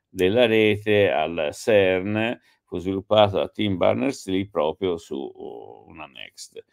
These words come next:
E si butta anche nella, eh, nell'elaborazione video, perché, diciamo, l'idea, le idee Steve Jobs ce l'ha sempre avute, poi non sempre riusciva a metterle in,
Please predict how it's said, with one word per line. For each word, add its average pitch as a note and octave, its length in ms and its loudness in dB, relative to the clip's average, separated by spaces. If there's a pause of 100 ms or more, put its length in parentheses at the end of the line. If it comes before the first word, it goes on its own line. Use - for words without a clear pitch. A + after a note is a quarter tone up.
(380)
E B2 760 6
si D3 320 2
butta G#2+ 920 2
anche G#2 880 -2
nella, F#2 680 -6 (640)
eh, D2 520 -20 (440)
nell'elaborazione G2 840 0
video, A2 600 2 (300)
perché, G2 280 -8
diciamo, G2 380 -2
l'idea, B2+ 400 4
le A#2+ 140 0
idee B2 440 4
Steve G2+ 300 -10
Jobs A#2 260 2
ce G#2 100 -2
l'ha F#2+ 80 2
sempre G#2+ 320 -4
avute, G#2+ 280 -2
poi G2 140 2
non F2 140 -6
sempre E2+ 640 -2
riusciva E2+ 560 -8
a F2 120 -6
metterle E2 840 -8 (360)
in, - 400 -14